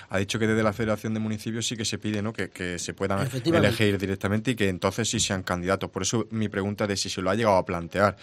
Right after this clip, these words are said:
Speaker 1: el decir, bueno, pues a lo mejor sí que es un paso hacia esa
Speaker 2: No,
Speaker 1: vía.
Speaker 2: nosotros hemos, nosotros de la Federación, mira, los presidentes de los cabildos, que son las diputaciones
Speaker 1: Mm.
Speaker 2: en Canarias, de los consejos insulares, que son las diputaciones en Baleares, hay una urna para elegir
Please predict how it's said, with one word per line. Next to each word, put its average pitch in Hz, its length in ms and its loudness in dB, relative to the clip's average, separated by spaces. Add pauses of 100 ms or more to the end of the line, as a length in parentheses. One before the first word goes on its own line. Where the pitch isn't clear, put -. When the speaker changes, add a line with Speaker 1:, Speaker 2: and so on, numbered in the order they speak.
(280)
Speaker 1:
el 101 120 0
decir, 95 280 -2
bueno, 101 160 0
pues 87 160 0
a 82 40 2
lo 82 80 -2
mejor 98 300 -4 (340)
sí - 200 -4
que 92 600 2
es 92 120 0
un 87 120 -4
paso 87 300 -2
hacia 85 320 -4
esa 87 160 -6
Speaker 2:
No, 180 120 6
Speaker 1:
vía. 254 100 12
Speaker 2:
nosotros 202 480 2
hemos, 202 340 0
nosotros 147 300 -4
de 190 80 2
la 151 60 0
Federación, 139 360 -6
mira, 147 240 -4
los 143 240 -4
presidentes 196 720 -4
de 147 120 -4
los 147 140 -2
cabildos, 143 560 -4
que - 140 -14
son 170 160 -4
las 165 100 -4
diputaciones 147 480 -4
Speaker 1:
Mm. 151 40 -4
Speaker 2:
en 147 40 -6
Canarias, 131 420 -6 (380)
de 151 140 -2
los 151 100 -2
consejos 190 460 0
insulares, 147 560 -2
que - 120 -12
son - 140 -4
las 180 100 0
diputaciones 143 460 -4
en 123 80 -4
Baleares, 147 440 -2 (460)
hay 214 180 8
una 233 220 8
urna 202 440 4 (380)
para 151 200 6
elegir 214 440 0